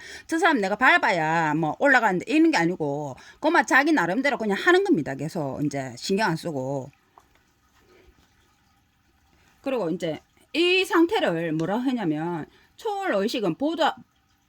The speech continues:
초월 의식은 보다 높은 수준의 우주의 진동을 전달해주는 우주의 절대적인 두뇌가, 절대적인 두뇌가 이제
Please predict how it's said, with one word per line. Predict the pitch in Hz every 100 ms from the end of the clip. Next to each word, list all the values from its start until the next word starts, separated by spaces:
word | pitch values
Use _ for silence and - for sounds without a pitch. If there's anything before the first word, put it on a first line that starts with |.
| -
초월 | - 415 392 208
의식은 | 208 220 165
보다 | 302 311
높은 | 196 262 - 370
수준의 | 339 294 262 165
우주의 | 156 170 302 285
진동을 | 196 185 247 240 165
전달해주는 | 381 294 254 190 151 190 208 143 - _ _ -
우주의 | 165 175 262 277
절대적인 | 277 302 339 359 320 220 156
두뇌가, | - 285 330 233 147 135 139
절대적인 | - 262 320 392 320 233 160
두뇌가 | 233 240 175 135 143 143
이제 | 135 135 131